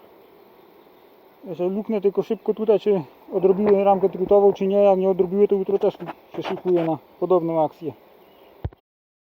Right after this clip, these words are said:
Nie znalazłem matki. Nie wiem, coś dzisiaj albo zakochany jestem, albo co, bo mimo tego, że znakowane nie znalazłem, znaczy jest późna godzina, to mnóstwo pszczół i to może dlatego. Jutro przyjeżdżam.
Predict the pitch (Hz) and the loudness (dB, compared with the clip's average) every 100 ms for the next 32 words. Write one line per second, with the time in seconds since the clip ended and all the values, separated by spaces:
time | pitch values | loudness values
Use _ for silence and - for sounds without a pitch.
0 | _ _ - 196 156 160 143 143 139 131 | _ _ -4 -4 0 0 0 0 -2 -4
1 | 185 208 208 180 143 165 165 - 165 - | -4 2 2 2 -2 -4 -4 -2 -2 -2
2 | - - - - - - - - 202 196 | -12 -12 -20 -20 -20 -20 -20 -6 -2 0
3 | 202 202 196 202 202 208 180 208 196 180 | 0 0 2 0 0 -2 -2 -2 -2 0
4 | 175 208 190 185 156 - - - - - | 0 0 2 0 -2 -10 -20 -20 -20 -20
5 | - - - - - - - 185 202 196 | -20 -20 -20 -20 -20 -20 -10 -4 -2 -2
6 | 202 185 190 185 180 185 202 214 208 202 | 0 0 2 0 0 -2 2 2 2 0
7 | 180 202 202 196 247 208 - 220 185 - | -2 0 0 0 -4 -6 -6 -6 -8 -12
8 | - - - 202 175 - - - - - | -20 -20 -10 -6 -6 -10 -20 -20 -20 -20
9 | - 185 170 190 190 208 214 180 165 160 | -16 -10 -4 0 0 2 0 0 -2 -2
10 | 175 - 190 165 - 214 175 160 156 160 | -4 -4 -6 -6 -2 -2 0 -4 -6 -2
11 | 160 165 165 151 170 202 185 - 190 180 | -2 -2 -2 -2 -2 -2 -4 -2 -2 0
12 | 196 | -2